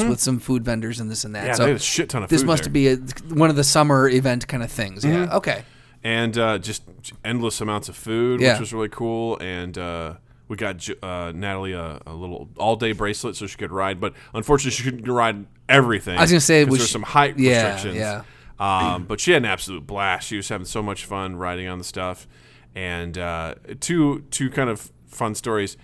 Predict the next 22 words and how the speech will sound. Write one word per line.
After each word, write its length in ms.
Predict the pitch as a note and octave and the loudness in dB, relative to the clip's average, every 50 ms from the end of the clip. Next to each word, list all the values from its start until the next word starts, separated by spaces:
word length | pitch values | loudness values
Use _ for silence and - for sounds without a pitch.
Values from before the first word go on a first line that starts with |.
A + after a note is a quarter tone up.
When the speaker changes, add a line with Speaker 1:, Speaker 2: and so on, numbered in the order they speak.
| - - - - - - - | -20 -20 -20 -20 -12 -4 0
Speaker 1:
um, 400 | G#2 G#2 G2+ G2+ G2+ G2 G2 - - | 2 2 2 2 0 -2 -6 -8 -6
both 400 | G#2 A2+ A2+ A#2 - - - A2+ | 0 0 0 0 0 -4 -10 -4
got 300 | G#2 A2+ G#2 G2+ - - | -2 -2 -2 -2 -6 -8
me 140 | G#2 G#2 G2 | -6 -6 -4
very 260 | F#2+ G2 G2 F#2+ F2+ | -4 -4 -4 -4 -4
angry. 320 | G2 G2 F#2+ F#2+ F#2 E2+ - - - - - - | -4 -4 -4 -6 -8 -10 -12 -16 -20 -12 -2 2
Um, 440 | A#2+ A#2 A2+ A2 G#2+ G#2+ - F#2+ - - - - - | 6 6 8 8 6 4 2 2 4 4 4 6 8
Speaker 2:
<laughs> 220 | B4 C5+ - - | 6 6 6 4
Two 200 | - C#4 D#4 D#4 | 6 8 8 8
fun 280 | A#3+ - C4 B3+ C4 B3 | 10 10 10 10 10 10
stories, 420 | - - - F3 D#3 D3+ C#3+ C3+ C#3+ - - - | 8 8 10 10 12 10 8 6 2 -8 -4 4
both 200 | - F#3 A3+ B3 | 8 10 10 10
of 100 | A3+ F#3+ | 10 8
which 220 | D#3 D#3+ D3+ C3 - - | 6 6 4 4 2 2
I 100 | C#3 C3 | 4 4
was 200 | B2 A#2+ - - | 4 2 -2 -6
furious 720 | - - - G#3+ G#3+ A3+ A3+ A3 F#3+ D#3+ B2 F#2 G2 - | -10 -8 -6 -2 2 4 6 6 6 6 4 2 -2 -4
about. 120 | - - | 2 6
Speaker 1:
yeah. 300 | D3 C#3+ C3 - G2+ - - - - | 8 10 10 8 6 4 -4 -4 4
Uh, 520 | - B2+ B2+ B2 A#2+ A#2 A2+ F#2 - - C3+ | 8 10 12 12 12 10 8 6 0 -4 -4
first 280 | - - G3 F3+ - | 2 2 2 4 4
one 320 | E3+ E3 D3 C#3+ C3+ C#3 | 4 4 6 4 4 0